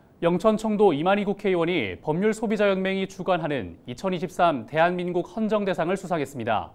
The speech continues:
이만희 의원은 올해 수상으로 육 년 연속으로 헌정대상을 받았으며 국회의원 삼백 명 중 종합평가 일 위를 기록했습니다. 이 의원은 지역을 위해 더욱 열심히 일하라는 목소리로 생각하고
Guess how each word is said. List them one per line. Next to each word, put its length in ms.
이만희 300
의원은 560
올해 300
수상으로 640
육 160
년 180
연속으로 520
헌정대상을 720
받았으며 600
국회의원 560
삼백 340
명 220
중 340
종합평가 800
일 220
위를 200
기록했습니다. 760
이 60
의원은 500
지역을 420
위해 320
더욱 240
열심히 480
일하라는 640
목소리로 440
생각하고 840